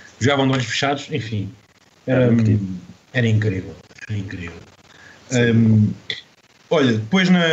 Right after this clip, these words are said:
Speaker 1: na, na época seguinte, que é a primeira época do, do tricampeonato, o Benfica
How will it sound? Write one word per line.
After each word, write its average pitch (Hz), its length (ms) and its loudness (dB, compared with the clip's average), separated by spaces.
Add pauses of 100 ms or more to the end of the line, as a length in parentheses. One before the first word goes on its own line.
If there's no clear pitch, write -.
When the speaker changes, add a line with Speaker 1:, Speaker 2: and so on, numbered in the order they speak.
(380)
Speaker 1:
na, 143 460 2
na 143 100 2
época 151 280 0
seguinte, 139 340 -4
que - 120 -4
é - 20 2
a 110 40 -4
primeira 131 300 2
época 123 220 -2
do, 107 260 0 (120)
do 127 120 0
tricampeonato, 127 760 0 (760)
o 117 60 -6
Benfica 120 640 0